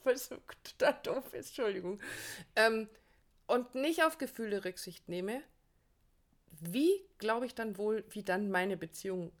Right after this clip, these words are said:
also meine kleinste Einheit, wie dann wohl meine Beziehung läuft. Also, ähm, ganz nach dem Motto, außen pfui, aber innen darf's hui sein. Also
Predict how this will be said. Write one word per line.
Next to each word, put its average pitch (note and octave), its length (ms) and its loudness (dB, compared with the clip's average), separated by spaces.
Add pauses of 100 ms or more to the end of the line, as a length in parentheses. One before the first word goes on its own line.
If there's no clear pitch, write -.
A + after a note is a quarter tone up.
also F3+ 180 -2
meine E3+ 220 2
kleinste B3 880 2
Einheit, F3+ 600 4 (340)
wie F3+ 100 -6
dann G3+ 280 4
wohl G#3 100 4
meine F#3+ 260 2
Beziehung F3 480 -4
läuft. D3 320 -6
Also, F3 380 0 (100)
ähm, E3+ 400 -4 (120)
ganz F#3+ 260 0
nach A3+ 140 -2
dem G3+ 140 -2
Motto, A#3 540 -2 (360)
außen G3+ 380 2
pfui, C#4 460 0 (400)
aber E3+ 320 4
innen A3 260 4
darf's E3 360 2 (160)
hui D4 400 -2
sein. D#4+ 400 0
Also E3+ 360 -4